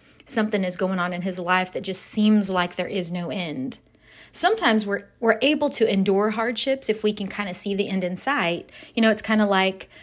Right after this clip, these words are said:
um, you know, just a long work day. It's been a hard, rough work day, and we're just ready for it to be over. We can usually endure that day because we know what time we're gonna get off work and we can go home and we have something to look forward to.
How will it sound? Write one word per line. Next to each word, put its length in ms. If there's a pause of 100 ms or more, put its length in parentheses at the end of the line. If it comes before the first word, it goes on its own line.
(160)
um, 520
you 100
know, 100
just 240
a 60
long 420
work 240
day. 220
It's 120
been 140
a 80
hard, 460
rough 260
work 240
day, 280
and 100
we're 100
just 180
ready 160
for 160
it 80
to 80
be 140
over. 340 (200)
We 80
can 160
usually 340
endure 540
that 240
day 280
because 300
we 120
know 500 (180)
what 140
time 200
we're 100
gonna 160
get 120
off 160
work 320
and 80
we 80
can 160
go 160
home 460 (140)
and 100
we 80
have 180
something 320
to 140
look 160
forward 360
to. 280